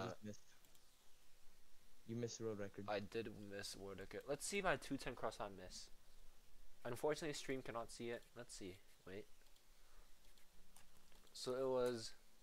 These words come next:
Speaker 1: I wanna see it, so I'm gonna join, uh, I'm gonna join on my phone real fast so I can see it.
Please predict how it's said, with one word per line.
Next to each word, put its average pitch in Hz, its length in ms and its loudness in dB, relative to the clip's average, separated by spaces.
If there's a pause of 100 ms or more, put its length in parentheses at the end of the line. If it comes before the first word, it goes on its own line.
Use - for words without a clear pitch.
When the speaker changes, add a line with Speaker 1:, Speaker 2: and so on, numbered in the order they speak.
(1200)
Speaker 1:
I 135 40 4
wanna 135 200 4
see 117 200 4
it, 104 100 6
so 113 280 4
I'm 120 80 4
gonna 123 140 4
join, 117 260 4 (180)
uh, 101 40 4 (300)
I'm 107 80 4
gonna 123 120 4
join 113 160 4
on 107 60 4
my 101 80 4
phone 101 220 0
real 90 80 0
fast 92 280 0
so 92 60 0
I 92 40 2
can 90 100 -2
see - 220 -6
it. 87 100 0